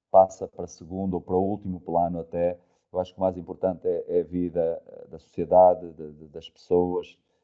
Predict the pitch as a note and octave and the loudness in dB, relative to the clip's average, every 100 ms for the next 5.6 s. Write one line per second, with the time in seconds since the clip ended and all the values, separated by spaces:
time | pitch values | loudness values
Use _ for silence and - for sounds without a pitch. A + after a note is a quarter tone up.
0 | _ - E2+ E2+ F2 D#2+ E2+ E2+ E2+ E2+ | _ -8 -2 -2 -4 -4 -4 -4 -12 -10
1 | E2 E2 E2 E2 E2+ F2 F#2+ _ _ _ | -10 -10 -10 -6 -2 -2 -4 _ _ _
2 | _ _ D#2+ D#2+ D2+ D#2+ D#2+ F2 E2+ F2+ | _ _ -12 -10 -10 -10 -8 -8 -10 -12
3 | - F2 E2+ F2 - F2+ - F2+ F2 F2 | -2 -2 -2 -10 -10 -10 -8 -8 -6 -6
4 | E2 E2+ E2+ E2 - E2+ E2 E2+ F2+ F2+ | -8 -10 -10 -10 -6 -4 2 6 6 4
5 | - - E2+ - F2 E2 | -6 -16 -14 -10 -10 -10